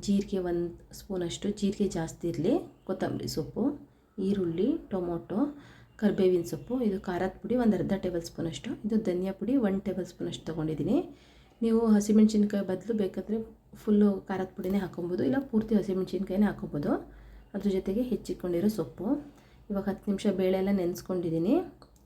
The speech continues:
ಬೇಗ ಬೇಯತ್ತೆ ಅನ್ನೋದಕ್ಕೋಸ್ಕರ ಇವಾಗ ಸೊಪ್ಪನ್ನೆಲ್ಲ ಇದ್ರಲ್ಲಿ ತುಂಬಿಸ್ತಾ ಇದ್ದೀನಿ. ಜಾಸ್ತಿ ನೀರು ಹಾಕೋದಕ್ಕೆ ಹೋಗ್ಬೇಡಿ ತಕ್ಷಣನೇ, ಆಮೇಲೆ ನೀರೆಲ್ಲ ಆಚೆ ಬಂದುಬಿಡುತ್ತೆ.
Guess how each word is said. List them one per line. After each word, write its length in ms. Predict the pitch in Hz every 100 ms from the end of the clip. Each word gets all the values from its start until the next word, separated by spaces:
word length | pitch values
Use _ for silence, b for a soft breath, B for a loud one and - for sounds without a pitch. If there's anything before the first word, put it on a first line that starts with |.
| b b 208 208
ಬೇಗ 160 | 202 196
ಬೇಯತ್ತೆ 320 | 180 175 175 185
ಅನ್ನೋದಕ್ಕೋಸ್ಕರ 540 | 165 165 165 - 180 233 202
ಇವಾಗ 200 | 190 208 190
ಸೊಪ್ಪನ್ನೆಲ್ಲ 440 | - - 185 190 226
ಇದ್ರಲ್ಲಿ 240 | 190 175 185
ತುಂಬಿಸ್ತಾ 340 | 165 - 180 160
ಇದ್ದೀನಿ. 280 | 160 175 320 - - - _ _ _ _ _ _ _ - - - _ _ - - _ _ _ _ _ _ - _ - - - - -
ಜಾಸ್ತಿ 300 | 196 214 - 208
ನೀರು 140 | 208 202
ಹಾಕೋದಕ್ಕೆ 340 | 185 185 - 175
ಹೋಗ್ಬೇಡಿ 320 | 175 170 220 208
ತಕ್ಷಣನೇ, 440 | - - 175 180 226
ಆಮೇಲೆ 220 | 208 190 185
ನೀರೆಲ್ಲ 320 | 202 202 190 180
ಆಚೆ 180 | - 202 185
ಬಂದುಬಿಡುತ್ತೆ. 500 | 180 170 165 -